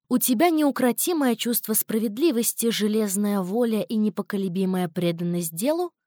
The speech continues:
Ты — огонь. Пылай поярче. У тебя обостренная чувствительность, развитая интуиция,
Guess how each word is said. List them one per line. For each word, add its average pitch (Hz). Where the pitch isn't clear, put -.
Ты — 285
огонь. 151
Пылай 254
поярче. 156
У 262
тебя 208
обостренная 202
чувствительность, 226
развитая 180
интуиция, 175